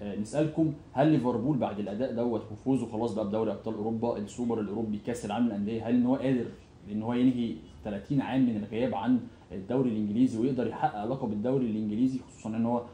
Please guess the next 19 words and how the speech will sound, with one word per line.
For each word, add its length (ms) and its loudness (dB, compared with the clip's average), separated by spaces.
متصدر 320 -2
بفارق 440 -2
عشر 380 -4
نقط 260 -4
عن 260 -2
ليستر 260 -4
سيتي، 280 -4
منافسه 340 -2
المباشر 400 -4
قبل 240 -2
مواجهة، 440 -2
آه، 240 -6
الجاية 520 2
في 180 0
الدوري 340 0
الإنجليزي 560 0
وبداية 400 0
بقى 160 0
مرحلة 360 -6